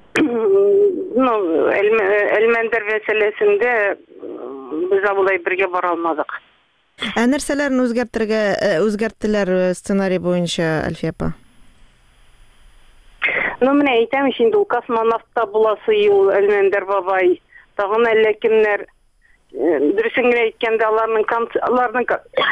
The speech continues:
Speaker 1: <coughs> төгәл концепцияләре дә алар әйтә алмадылар. <coughs> Ниндидер теге,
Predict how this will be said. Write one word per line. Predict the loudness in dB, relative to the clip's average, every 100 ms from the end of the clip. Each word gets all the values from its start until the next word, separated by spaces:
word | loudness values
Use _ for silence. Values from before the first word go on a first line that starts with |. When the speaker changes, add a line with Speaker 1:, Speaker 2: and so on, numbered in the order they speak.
| -2 -2
Speaker 1:
<coughs> | -4 -4 -2 -2
төгәл | 0 2 2
концепцияләре | 0 -4 -4 -8 -4 0 2 2 2
дә | 2 2
алар | 2 0 -8 -20 -20 -20 -10
әйтә | -2 -2 0 2
алмадылар. | 2 2 2 0 -2 _ _ -4
<coughs> | -2 0 -2 -4 -6 -2 0 0 -2 _ _ _ _ _ _ -2
Ниндидер | 2 2 2 0 -4
теге, | -6 -4 -4